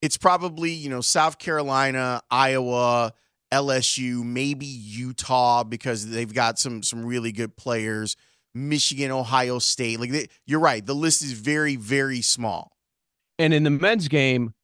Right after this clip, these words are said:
Speaker 2: more now than ever before, it is wide open. The gap between the teams that are probably three and four seeds,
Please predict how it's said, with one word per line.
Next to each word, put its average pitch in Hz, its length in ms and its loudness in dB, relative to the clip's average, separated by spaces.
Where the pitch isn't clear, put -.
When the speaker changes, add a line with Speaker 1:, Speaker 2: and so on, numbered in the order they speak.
Speaker 2:
more 180 300 2
now 185 320 2
than 156 340 -2
ever 151 300 -2
before, 143 840 -2
it 156 100 2
is 151 180 0
wide 131 280 4
open. 90 440 -8
The 143 120 0
gap 175 340 2
between 180 380 -2
the 139 80 -2
teams 175 460 -4
that 147 160 0
are 135 120 2
probably 143 600 -2
three 156 380 -2
and 160 120 0
four 170 360 0
seeds, 175 480 -4